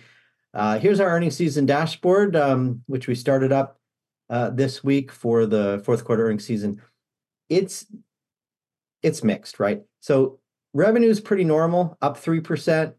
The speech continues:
tracking to that. That's not a bad number at all. Sixty percent of companies beating revenue. That's pretty good at this stage. That's pretty typical. So nothing to, uh, to be worried about. The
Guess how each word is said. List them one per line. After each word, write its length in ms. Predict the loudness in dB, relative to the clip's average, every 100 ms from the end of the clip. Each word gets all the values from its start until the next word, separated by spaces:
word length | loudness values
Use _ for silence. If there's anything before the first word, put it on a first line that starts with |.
| -20 -6
tracking 380 | -2 -2 0
to 60 | 0
that. 320 | 2 0 0
That's 260 | -2 -4 -2
not 180 | -2 0
a 40 |
bad 240 | 0 0
number 280 | 0 2 2
at 60 | 2
all. 420 | 4 4 2 -4 _ _ _ _ _ _ _
Sixty 380 | -4 -4 -2 -4
percent 340 | -4 -2 -2
of 80 | -2
companies 380 | -4 -2 -4 -2
beating 280 | -2 0 0
revenue. 420 | 0 0 -4 -6 _ _ _ _ _ _ _
That's 200 | -4 -2
pretty 240 | -2 -2 0
good 180 | 0
at 140 | -2 -4
this 180 | -6 -4
stage. 380 | -2 0 -2
That's 180 | -4 -6
pretty 260 | -4 -6 -4
typical. 600 | -6 -8 -4 -4 -4 -8 _ _ _ _ _ _ _ _ _
So 180 | -4 0
nothing 300 | 0 0 -4
to, 120 | -6 _ _ -16
uh, 260 | -10 -8 -10 -12
to 120 | -12
be 100 | -8
worried 180 | -6 -6
about. 180 | -10 -18 _ _ _ _ _ _ _ _ _ _ _ -2
The 440 | 2 4 4 0